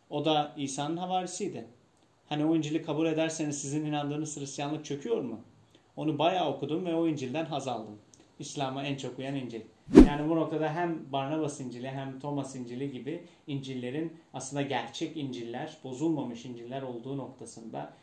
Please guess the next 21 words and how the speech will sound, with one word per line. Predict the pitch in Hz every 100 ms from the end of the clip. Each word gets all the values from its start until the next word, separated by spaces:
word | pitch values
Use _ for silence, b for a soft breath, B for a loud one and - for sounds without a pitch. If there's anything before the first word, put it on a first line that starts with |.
| B 135
birçok | 127 139 -
iddia | 147 143 139 127 127 - -
söz | - 131 -
konusu. | 113 110 - 180 185 b -
Bunlara | 160 151 147
da | 139
değinerek, | 139 135 139 131 120 -
yani | 120 113 113
bu | 131
İncil'lerin | 123 120 123 123 127 127
neden | 117 117 180 180 - - _ _
hakiki, | - - - 143 - 143 - - - -
ö-, | 151 156
gerçek | 135 127 - 143 139
İncil | 131 120 135
olmadığı | 131 127 123 117 120 123 b -
ki | 143
zaten | 139 131 143
aslında | 127 147 143
ölçütlerden | 143 131 - - 135 131 127 143 139 127
bahsederken | 127 143 147 185 - 143